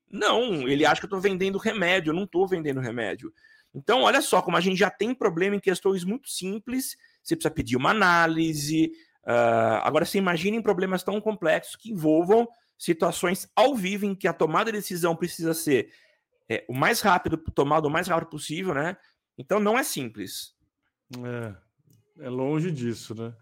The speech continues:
Speaker 1: É.
Speaker 2: Mas, enfim, fica a dúvida aí. Se você tiver alguma sugestão, por favor, nos encaminhe. <laughs> Entre em contato com a gente aí, a gente pode estender essa conversa.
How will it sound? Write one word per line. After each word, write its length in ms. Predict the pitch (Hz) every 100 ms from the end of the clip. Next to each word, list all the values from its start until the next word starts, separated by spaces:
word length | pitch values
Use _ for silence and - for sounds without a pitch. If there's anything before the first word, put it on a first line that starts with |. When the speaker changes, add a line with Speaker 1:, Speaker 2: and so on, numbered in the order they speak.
| _ 104
Speaker 1:
É. 80 |
Speaker 2:
Mas, 120 | 175 190
enfim, 460 | 165 165 120 - - - - _ _
fica 300 | - 170 165
a 40 | 185
dúvida 400 | 147 151 143 143
aí. 100 | 151
Se 80 | 185
você 260 | 196 196
tiver 320 | 190 175 170
alguma 300 | 156 151 160
sugestão, 500 | 156 170 185 - 208
por 60 | 214
favor, 320 | 233 208 220
nos 180 | 220 208
encaminhe. 760 | 226 247 233 196 214 208 147 123
<laughs> 680 | 131 180 156 - - _ -
Entre 300 | 139 135 165
em 40 |
contato 540 | 190 175 165 165 160
com 100 | 160
a 100 | 160
gente 460 | 131 135 143 139 -
aí, 380 | 120 127 160 185
a 40 | 160
gente 240 | 151 156
pode 460 | - 151 147 160 151
estender 480 | - 175 151 135
essa 180 | 135 -
conversa. 680 | 139 147 123 107 101 -